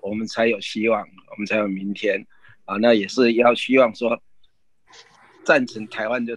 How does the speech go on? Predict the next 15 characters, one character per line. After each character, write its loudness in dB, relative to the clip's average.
在， -4
就 -4
是 -6
留 -2
在 4
台 -6
湾。 0
如 -2
果 4
今 -2
天 2
二 4
十 -4
五 -6
percent -2